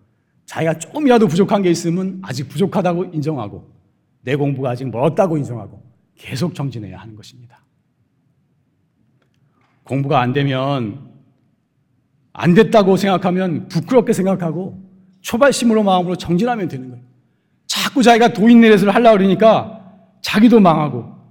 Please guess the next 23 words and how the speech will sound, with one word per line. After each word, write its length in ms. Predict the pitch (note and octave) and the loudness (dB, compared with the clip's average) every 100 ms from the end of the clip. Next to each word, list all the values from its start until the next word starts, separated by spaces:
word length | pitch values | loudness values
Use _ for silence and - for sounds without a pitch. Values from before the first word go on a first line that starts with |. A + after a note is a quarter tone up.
| - | -12
다른 240 | C#3+ F3+ | -2 -2
사람도 600 | D#3+ F3 D#3 C3 C3+ B2+ | 0 -2 -4 -8 -10 -12
망하게 480 | A2+ G#2+ G2+ F2+ G#2 B2 | -10 -10 -10 -14 -20 -20
되는 220 | - G#2 | -20 -20
것입니다. 440 | _ - _ _ _ _ _ _ _ _ _ _ _ _ _ _ _ _ _ _ _ _ _ _ _ _ _ _ _ _ _ _ _ _ _ _ | _ -20 _ _ _ _ _ _ _ _ _ _ _ _ _ _ _ _ _ _ _ _ _ _ _ _ _ _ _ _ _ _ _ _ _ _
그래서 180 | - A#2 | -14 -12
우리 140 | A2+ | -10
사형 320 | A#2 C#3 D3 E3 | -8 -6 -4 -4
스님 220 | D3+ D3+ | -4 -6
한 160 | C3+ | -8
분이 580 | C#3 C3+ C#3 G#2 - - _ _ _ _ _ _ _ _ _ _ - _ _ _ _ - | -6 -4 -4 -6 -14 -20 _ _ _ _ _ _ _ _ _ _ -20 _ _ _ _ -12
출가해서 380 | F3 E3 C#3 A#2+ | -4 -2 -2 -4
예전에 400 | G#2+ A2 B2+ A2+ | -6 -6 -6 -8
우리 280 | - A#2 A2+ | -10 -10 -10
큰 160 | A2 | -8
스님한테 640 | D3+ D3 B2 A2+ A2 F#2+ F#2 _ _ _ _ _ _ | -6 -6 -6 -10 -12 -16 -20 _ _ _ _ _ _
"좌우명을 540 | - - A2+ D#3 D3+ C#3+ | -16 -6 -2 -2 -2 -4
하나 140 | C3 | -6
써주십시오." 720 | B2 C#3+ A#2 A#2 - A2+ G#2 | -8 -10 -10 -12 -12 -12 -12
하고 220 | F#2+ G#2+ G#2+ | -14 -14 -14
이렇게 280 | G#2 G2 | -14 -16
말씀을 400 | F#2+ F#2+ G2+ A#2 | -16 -16 -12 -12
드리니까 480 | G#2 G2+ G2 F#2+ E2+ | -12 -12 -14 -16 -20